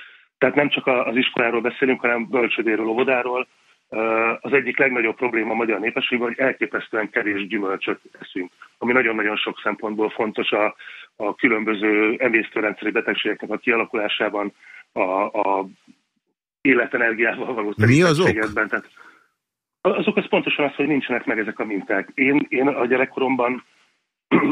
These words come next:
Speaker 1: hol találtam gyümölcsöt otthon, hol nem. Ez
Speaker 2: De
Speaker 1: nem
Speaker 2: ez azt
Speaker 1: történt.
Speaker 2: jelenti, hogy az ember szezonálisan eszik gyümölcsöt, amikor éppen van, ö, bár ez ugye jelentősen változott itt a kapitalizmusban, mert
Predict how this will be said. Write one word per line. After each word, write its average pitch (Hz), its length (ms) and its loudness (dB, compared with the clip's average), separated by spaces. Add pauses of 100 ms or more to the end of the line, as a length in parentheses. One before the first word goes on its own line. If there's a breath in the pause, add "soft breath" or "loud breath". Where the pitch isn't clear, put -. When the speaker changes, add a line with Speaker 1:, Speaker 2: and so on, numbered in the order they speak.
(100)
Speaker 1:
hol 143 200 4
találtam 120 400 0
gyümölcsöt 117 420 -2
otthon, 117 300 -6
hol 117 200 -2
nem. 104 280 -4 (200)
Ez - 100 -12
Speaker 2:
De 110 60 -6
Speaker 1:
nem 113 120 4
Speaker 2:
ez 104 80 2
azt 120 160 2
Speaker 1:
történt. - 20 -4
Speaker 2:
jelenti, 123 240 4
hogy 117 80 4
az 107 100 2
ember 107 240 4
szezonálisan 104 920 2
eszik 104 260 2
gyümölcsöt, 101 440 2
amikor 101 300 2
éppen 98 360 2
van, 107 240 4 (360 loud breath)
ö, 101 80 2 (260)
bár 95 180 2
ez 95 160 0
ugye 95 400 2
jelentősen 95 680 0
változott 87 520 -2
itt - 140 -4
a 85 80 0
kapitalizmusban, 90 1000 0
mert 87 400 -2